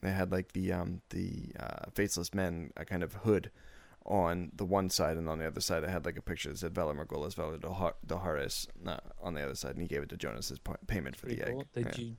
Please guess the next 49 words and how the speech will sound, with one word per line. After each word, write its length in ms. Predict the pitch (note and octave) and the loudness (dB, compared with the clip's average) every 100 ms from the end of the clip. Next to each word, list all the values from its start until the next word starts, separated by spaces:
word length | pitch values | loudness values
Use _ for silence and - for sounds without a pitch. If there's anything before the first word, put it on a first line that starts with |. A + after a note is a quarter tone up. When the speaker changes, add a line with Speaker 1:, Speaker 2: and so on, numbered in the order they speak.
| - | -2
Speaker 2:
check 240 | - D3 B2+ | 6 6 6
it 80 | - | 0
for 80 | A#2+ | 0
gold 320 | A2 A2 B2 | 4 4 4
or 60 | |
silver? 420 | A2+ C3 C3+ F#3 F3 - | 4 4 8 8 6 0
Speaker 1:
<laughs> 140 | - - | 8 10
No, 560 | E3+ D3 - - - - - - - | 10 8 6 6 2 -8 -18 -16 -10
no. 300 | - A1 G1+ A2 | -2 0 0 2
Speaker 2:
<laughs> 60 | D#2+ - - - G2+ E2+ - | 2 2 0 -12 -4 -2 0
That's 140 | G#3+ | 2
pretty 180 | - D4 | 8 8
cool, 160 | D#4 A#3 | 10 8
though. 200 | G#2+ G2 | 8 8
That's 100 | D#3 | 10
Speaker 1:
He, 80 | G3 | 12
Speaker 2:
nice. 120 | B2 | 12
Speaker 1:
yeah, 100 | A#2+ | 12
he 80 | D#3+ | 12
was 100 | D#3+ | 12
a 60 | |
really, 240 | C#3+ C3 A2 | 12 10 10
really 240 | G#2 F#2+ | 8 8
nice 200 | F#2+ F2+ | 6 6
guy, 200 | G2 F2 | 6 6
though, 120 | E2 | 6
too. 220 | D2+ E2 | 4 2
He 80 | D2+ | 2
was, 100 | E2+ | 2
like, 140 | F2+ D2 | 0 -2
easy 240 | - - | -6 -6
to 120 | F#2+ | -8
talk 260 | - F2 - | -4 -2 -2
to 100 | D2 | -4
and 100 | C#2 | -4
stuff. 220 | - - - - - - | -4 -4 -6 -20 -8 2
And 140 | G2+ | 8
then 60 | G#2 | 12
Speaker 2:
He 40 | |
Speaker 1:
he 40 | D#3 | 12
Speaker 2:
looks 100 | G#3 | 12
Speaker 1:
also 140 | A3 | 12
Speaker 2:
like 80 | G#3 | 10
he'd 160 | F3+ E3 | 10 6
be 80 | - | 4
stinky. 580 | - D3+ C#3+ - F#2 - | 6 8 8 6 -2 0
Is 140 | - G#2+ | 0 4
he 80 | A#2+ | 4
stinky? 480 | - C3+ E3+ E3+ | 6 6 8 8